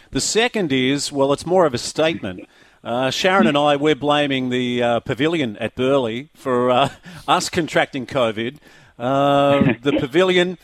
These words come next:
great venue overlooking the water at Burleigh Heads, but it was jam-packed, like sardines, when we were there. <laughs> And, uh, Steve-O went down.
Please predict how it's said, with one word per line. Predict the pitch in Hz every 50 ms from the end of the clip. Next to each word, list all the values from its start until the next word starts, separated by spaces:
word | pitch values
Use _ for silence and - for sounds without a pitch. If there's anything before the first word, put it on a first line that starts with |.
| - - - _
great | - 151 147 170 196 202 202 151
venue | - 175 170 165 170 165 156
overlooking | 156 160 156 151 156 156 - 165 139
the | 127
water | 123 135 156 170 156 135
at | 123 -
Burleigh | - 143 139 139 135 131 117 110
Heads, | 113 139 147 139 135 123 104
but | - - 135 131 131 -
it | - 151 196
was | 180 180 151 117
jam-packed, | - - 120 135 139 143 147 147 135 - 123 127 123 117 107 - - 139 -
like | 147 143 151 156 147
sardines, | - - - 202 190 196 196 185 165 160 165 175 165 147 123 110 113 143 - - - - - - - -
when | 160 175 165 151
we | 156 165 160
were | 143 135
there. | - - - - - - - 143 - - 247 - -
<laughs> | - - _ _ _ _ _ _ -
And, | 143 135 147 147 143 147
uh, | 147 143 147 143
Steve-O | 135 - - 196 196 175 165 156 156
went | 156 160 156 139
down. | - 165 185 196 117 -